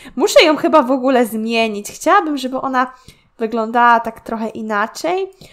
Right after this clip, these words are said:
W sumie nie jest brzydką simką, ale wiecie co? Dajcie mi, dajcie mi moment. Ja bym chciała ją zmienić i, i tak trochę ją przerobić. Zobaczymy właśnie, jak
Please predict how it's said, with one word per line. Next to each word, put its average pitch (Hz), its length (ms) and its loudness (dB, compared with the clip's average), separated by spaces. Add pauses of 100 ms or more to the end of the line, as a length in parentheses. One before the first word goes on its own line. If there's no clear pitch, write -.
(100)
W - 60 -20
sumie 330 220 0
nie 403 80 -2 (120)
jest 285 100 0
brzydką 226 440 -4
simką, 330 400 -4 (920)
ale 311 280 4 (1000)
wiecie 294 180 0
co? 571 140 4 (260)
Dajcie 466 380 4
mi, 320 300 0
dajcie 554 320 -2 (160)
mi 359 60 -2
moment. 233 380 -2
Ja 277 140 2
bym 427 140 -8
chciała 285 380 0
ją 262 180 -2
zmienić 214 720 -6
i, 233 280 -10 (380)
i 240 100 -8
tak 262 220 -2
trochę 254 320 0
ją 240 160 -2
przerobić. 226 580 -2
Zobaczymy 294 640 -2
właśnie, 233 480 -4
jak 247 340 0